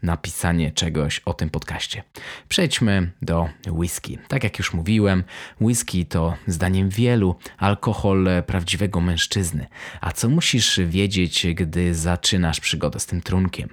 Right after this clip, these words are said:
Ja nigdy nie byłem fanem alkoholu. Jako nastolatek traktowałem go w zasadzie jako środek, e, poprawiający zabawę.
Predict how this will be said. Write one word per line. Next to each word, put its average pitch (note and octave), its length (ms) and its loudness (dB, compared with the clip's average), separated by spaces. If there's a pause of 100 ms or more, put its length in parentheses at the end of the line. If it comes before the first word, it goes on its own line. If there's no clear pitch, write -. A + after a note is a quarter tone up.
(680)
Ja D#3+ 140 0
nigdy D3+ 280 4
nie A#2 140 4
byłem B2 240 2
fanem E2+ 440 4
alkoholu. D#2+ 560 0
Jako F2 340 0
nastolatek F2 680 0
traktowałem E2+ 680 0
go E2 200 2
w E2+ 80 -6
zasadzie F2 380 0
jako E2+ 360 0 (260)
środek, F#2+ 680 0
e, E2+ 180 2
poprawiający F2 680 0
zabawę. E2+ 540 0